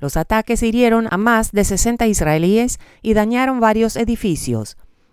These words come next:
Según los informes, la Yihad Islámica acordó detener el lanzamiento de cohetes y también restringir la violencia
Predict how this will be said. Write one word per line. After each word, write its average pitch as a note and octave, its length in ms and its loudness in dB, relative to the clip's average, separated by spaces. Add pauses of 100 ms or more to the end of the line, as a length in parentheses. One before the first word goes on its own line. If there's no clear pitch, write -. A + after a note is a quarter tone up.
(140)
Según B3+ 360 0
los C4 160 -2
informes, G#3 580 0 (180)
la G3+ 140 -2
Yihad F3 300 0
Islámica G#3+ 720 -2
acordó A3 440 2
detener G#3+ 540 -2
el G#3 140 -2
lanzamiento A3+ 580 -2
de C4 100 0
cohetes F3 540 2
y G3+ 120 -6
también A3 380 -2
restringir A3 600 -2
la G3 100 2
violencia G3 640 0